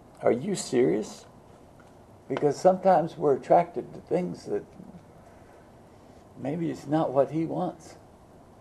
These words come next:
We, <laughs> we, uh, in ministry, maybe it's just me. I'm, I'm just, again, just sharing from where I am. We're, we're attracted to things that, you know, the good things, but not the best things.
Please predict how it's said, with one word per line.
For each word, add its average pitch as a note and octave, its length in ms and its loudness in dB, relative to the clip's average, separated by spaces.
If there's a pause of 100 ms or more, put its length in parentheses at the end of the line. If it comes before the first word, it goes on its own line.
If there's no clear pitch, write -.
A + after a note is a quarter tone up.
(400)
We, C3 180 -10 (500)
<laughs> - 520 -20
we, C#3 160 -4
uh, C#3+ 880 -6
in D3 140 0
ministry, C3+ 560 0 (100)
maybe D#3 280 4
it's E3 100 0
just D#3 260 0
me. D#3+ 280 2 (380)
I'm, - 220 -8
I'm B2+ 220 0
just, C#3 200 -2
again, C3 460 2 (180)
just B2 240 -2
sharing C#3+ 300 2
from C3 140 -10
where C3+ 160 4
I D3+ 180 2
am. A#2 320 -2
We're, A#2 160 -6 (480)
we're C#3+ 200 8
attracted D#3 520 4
to A2+ 100 -6
things D3 520 -2
that, A#2+ 240 4 (720)
you - 60 -16
know, - 140 -14 (140)
the - 80 -10
good D#3 260 4
things, A2+ 320 -4
but G#2+ 200 -8
not C3 200 0
the - 60 -16
best C3 340 -2
things. - 380 -16